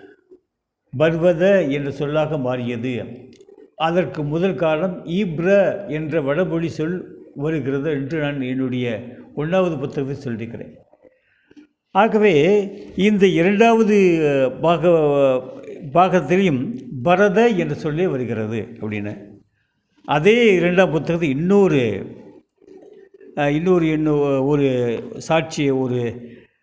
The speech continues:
அஹ், இ-, அஹ், இன்னொரு, ஒரு பாடல் என்ன சொல்லுது அப்படின்னா, சின்னமனூர் செப்பேடு. இந்த சின்னமனூர் செப்பேடு வந்து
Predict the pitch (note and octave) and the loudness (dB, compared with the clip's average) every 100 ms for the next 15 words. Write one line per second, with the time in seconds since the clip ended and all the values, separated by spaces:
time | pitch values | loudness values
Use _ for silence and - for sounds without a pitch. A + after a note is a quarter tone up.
0 | _ _ _ C#3+ C#3 C3+ C#3 C#3+ C#3+ C#3 | _ _ _ -2 0 0 -2 -2 -2 0
1 | C3+ C3+ D3 E3+ D#3 D3+ C#3 C3+ C3 C3 | 0 0 0 0 2 2 2 2 0 -2
2 | B2+ E3 F3 D#3+ D3+ C3+ C#3 C3 B2+ A2+ | 0 2 2 2 0 -2 -4 -4 -4 -4
3 | A2+ C#3+ A2 F#2+ - - - - _ _ | -4 -4 -4 -8 -16 -20 -20 -20 _ _
4 | _ - - G3 G#3 A#3+ A#3 A3+ A#3 A3+ | _ -20 -2 2 6 6 6 6 4 4
5 | E3 C#3 E3 A2+ G#2+ - - - _ _ | 0 2 -2 -2 -6 -14 -20 -20 _ _
6 | _ _ _ _ _ - - - F3 D3+ | _ _ _ _ _ -20 -14 -4 -2 0
7 | E3+ A3 A#3 G#3+ G3 - E3+ C#3+ G3 E3+ | 0 4 4 4 2 2 0 2 2 2
8 | D#3+ D#3+ D#3 A#2 F#3+ | 0 2 2 0 -4